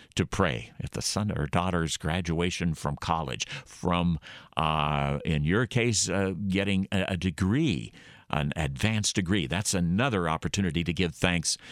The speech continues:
to the Lord. Lots of opportunities to do so in your life for joy. But what about in times of trouble?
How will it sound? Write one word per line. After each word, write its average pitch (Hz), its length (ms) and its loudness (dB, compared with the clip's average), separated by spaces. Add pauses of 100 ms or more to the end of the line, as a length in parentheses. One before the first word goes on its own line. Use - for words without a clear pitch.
(260)
to 95 200 4
the 82 140 2
Lord. 82 560 2
Lots 95 340 2
of 92 100 0
opportunities 90 840 0
to 92 100 0
do 90 220 2
so 95 300 2
in 92 200 0
your 90 140 0
life 87 260 -2
for 92 160 0
joy. 90 460 0 (960)
But 120 240 6
what 202 160 4
about 180 280 4
in 143 140 4
times 160 460 2
of 127 160 0
trouble? 170 500 2